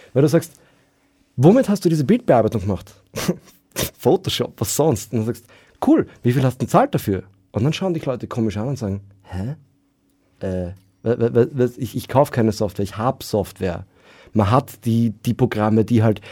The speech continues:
keine Ahnung, wie viel die kosten, aber das Coole dran ist, dass sie urviel kosten würden, es kopieren sich die meisten Leute sogar in Firmen.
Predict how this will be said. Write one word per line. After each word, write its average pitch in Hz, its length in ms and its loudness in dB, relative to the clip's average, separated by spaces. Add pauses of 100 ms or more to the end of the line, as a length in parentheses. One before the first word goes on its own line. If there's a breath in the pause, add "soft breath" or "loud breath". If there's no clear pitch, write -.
(400 loud breath)
keine 135 220 6
Ahnung, 185 200 6
wie 131 60 4
viel 113 180 0
die 104 100 -2
kosten, 107 360 -2
aber 123 140 2
das 127 200 0
Coole 220 380 4
dran 101 260 -2
ist, 139 220 -2
dass 110 200 -8
sie 110 160 0
urviel 101 400 -4
kosten - 640 -8
würden, 92 460 -6 (480 loud breath)
es - 140 -18
kopieren 165 460 0
sich 170 140 -6
die 143 100 -4
meisten 160 360 -4
Leute 185 220 -4
sogar 170 260 0
in 160 160 0
Firmen. 101 580 -2